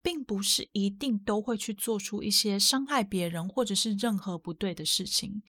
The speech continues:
所以在这里呢，我们还是用一个稍微比较中性一点的词汇“性偏离”来称呼这一系列的症状。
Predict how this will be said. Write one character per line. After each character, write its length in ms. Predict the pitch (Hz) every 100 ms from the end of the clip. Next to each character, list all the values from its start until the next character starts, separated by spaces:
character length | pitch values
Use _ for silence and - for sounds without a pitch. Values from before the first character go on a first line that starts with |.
| _ _ _
所 140 | - 285
以 160 | 311
在 160 | 302 302
这 260 | 294 320 285
里 200 | 202 175
呢， 180 | 180
我 140 | 180 185
们 120 | 190
还 200 | - 185
是 220 | - 262
用 180 | 269 254
一 120 | 214 196
个 160 | 202
稍 380 | 196 - 269 269
微 300 | 262 202 196
比 200 | 196 180
较 180 | 226 233
中 340 | - 262 269
性 360 | 269 - 269 233
一 120 | 240
点 220 | 202 180
的 100 | 165
词 360 | 160 - - 190
汇 280 | 196 254 -
“性 420 | - - 294 214
偏 320 | 202 208 208
离” 180 | 190 156
来 220 | - 170
称 240 | 175 - 190
呼 180 | 196 185
这 320 | 202 185 -
一 80 | 190
系 260 | - 233 196
列 180 | 196
的 80 | 156
症 280 | 156 185 151
状。 240 | - 170